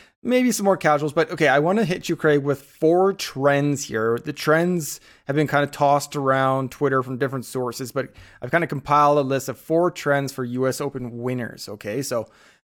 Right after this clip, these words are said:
last ten were all in the top thirty official world golf ranking at the time of their win. There's one for you.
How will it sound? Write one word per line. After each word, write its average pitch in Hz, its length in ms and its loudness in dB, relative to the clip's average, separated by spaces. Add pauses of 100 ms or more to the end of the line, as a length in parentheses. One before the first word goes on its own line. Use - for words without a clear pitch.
(120)
last 165 440 0
ten 151 600 -4 (400)
were 139 220 0
all 143 260 6
in 151 80 2
the 151 80 0
top 139 380 0
thirty 135 880 0
official 135 420 -4
world 131 240 -2
golf 123 300 2
ranking 113 300 -8
at 107 100 -10
the - 60 -20
time 113 200 -8
of 107 140 -12
their 104 140 -8
win. 95 200 -12 (800)
There's 120 180 -2
one 117 160 -6
for 135 120 -10
you. 151 160 -6